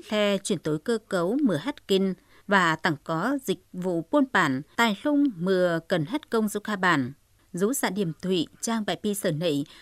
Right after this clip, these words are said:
cũng đam mê dương chuyển biến chân tài lành, nhong mê dương bách hình cảnh quảng của hòm công nghiệp Điểm Thụy dù trang địa bàn. E hết đầy khát táng, mưa tàng pây, bỏng tàng tứ tàng quảng long bác hốc lấp hốc, quá chùa hộ lệnh, cũng đã đầy đầu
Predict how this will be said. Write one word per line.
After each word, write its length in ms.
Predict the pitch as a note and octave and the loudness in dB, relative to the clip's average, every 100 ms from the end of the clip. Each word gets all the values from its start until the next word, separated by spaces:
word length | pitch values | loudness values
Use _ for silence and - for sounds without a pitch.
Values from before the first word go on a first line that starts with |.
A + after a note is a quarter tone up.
| - - | -6 2
cũng 240 | G#3 F3+ | 2 4
đam 160 | G#3+ F#3+ | 2 2
mê 100 | G3+ | 0
dương 240 | A3+ G3+ | 0 0
chuyển 220 | - G#3+ C#3+ | 0 0 0
biến 260 | F#3+ F3 C#4 E4+ | 0 0 0 0
chân 140 | C#4+ | -2
tài 240 | C4+ E3 - | 0 -4 -4
lành, 300 | G3 F#3+ D#3 - - - | -2 -2 -2 -6 -14 -2
nhong 280 | A#3 A3 G#3 | 2 2 2
mê 160 | G#3 | 0
dương 380 | F#3+ - G3 F#3 A#3 | 0 0 0 0 0
bách 180 | D4+ | -2
hình 120 | A3+ D#3 | -2 -4
cảnh 240 | F#3 D#3 D3+ | -4 -6 -4
quảng 300 | G3 F3+ C3 - | 2 2 2 -4
của 200 | - F3 | -4 -4
hòm 200 | B3+ G3 - | -2 -4 -2
công 220 | C4+ A3+ | -2 0
nghiệp 140 | F3+ F3 | -2 -2
Điểm 200 | D#3+ D#3+ | 0 0
Thụy 260 | - F#3 - | 0 -4 -4
dù 160 | E3 D3+ | -8 -8
trang 260 | - F#3 E3 | -6 -6 -6
địa 120 | - | -6
bàn. 300 | D#3+ F3+ D3+ - _ _ | -2 -2 -2 -6 _ _
E 140 | A3 | 0
hết 180 | G#3+ E4 | 0 -2
đầy 160 | F#3+ E3+ | -2 -4
khát 220 | - C#4 - | -4 -6 -2
táng, 360 | F3 E3 A3 F#4 | 0 0 0 0
mưa 420 | B3 G#3+ F#3+ F#3 | 2 2 2 2
tàng 220 | F3+ F#3 D3+ | 0 -4 -2
pây, 260 | A3 A#3+ A#3 - - | 2 2 2 -4 -8
bỏng 200 | - G#3+ | 4 4
tàng 420 | F#3 G#3+ G#3 G3 F3+ | 4 0 0 0 -2
tứ 220 | G3 A3+ | -2 0
tàng 260 | C4 G#3+ E3 | 0 0 0
quảng 220 | G3+ F3+ C#3+ | 0 0 0
long 140 | A#3+ A#3+ | -4 -8
bác 240 | - C4 - | -6 -8 -6
hốc 160 | G3+ G3+ | -10 -8
lấp 80 | G3+ | -4
hốc, 200 | D4 E4+ - - | -2 -2 -8 -4
quá 360 | G3+ F3 G#3+ E4+ | -2 0 -2 -4
chùa 380 | - G3+ F3+ D#3+ D3 | -2 2 2 0 0
hộ 160 | F#3+ | -2
lệnh, 220 | D3 F#3 - - - - | 0 0 -2 -8 -20 -2
cũng 200 | A3 E3+ | 0 0
đã 140 | F3 | 0
đầy 160 | D#3 D3+ | -2 -4
đầu 180 | D#3 | -4